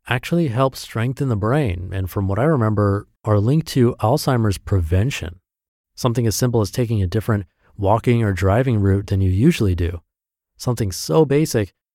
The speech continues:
but powerful at the same time. And with volunteering, that's an amazing one because you're also helping someone else at the same time.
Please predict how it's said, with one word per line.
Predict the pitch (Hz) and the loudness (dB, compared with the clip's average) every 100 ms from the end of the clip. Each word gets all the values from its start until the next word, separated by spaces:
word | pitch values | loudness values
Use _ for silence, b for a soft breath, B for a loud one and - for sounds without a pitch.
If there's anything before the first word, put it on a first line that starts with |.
| _ | _
but | 101 | -8
powerful | - 117 135 135 104 | -4 0 2 2 -2
at | 92 | -4
the | 87 | -6
same | - 95 | -4 -4
time. | 90 107 117 95 - _ _ _ _ _ _ | -4 -6 -6 -8 -14 _ _ _ _ _ _
And | 110 | -2
with | 104 | 0
volunteering, | 104 117 120 - 123 139 139 | 2 2 0 -2 -2 0 0
that's | 123 127 - - | -2 -2 -8 -8
an | - | -2
amazing | 120 107 113 123 110 95 | 0 0 0 0 0 -2
one | 90 85 | -2 -2
because | 87 98 95 | -2 0 0
you're | 95 | 0
also | 101 104 | 0 0
helping | 92 107 104 90 | 0 -2 -2 -4
someone | - 92 87 | -2 -2 0
else | 131 139 87 - - _ _ _ - | 2 2 0 -6 -12 _ _ _ -10
at | 95 | -8
the | 87 | -4
same | 98 87 | -2 -2
time. | 82 90 87 | -2 -4 -6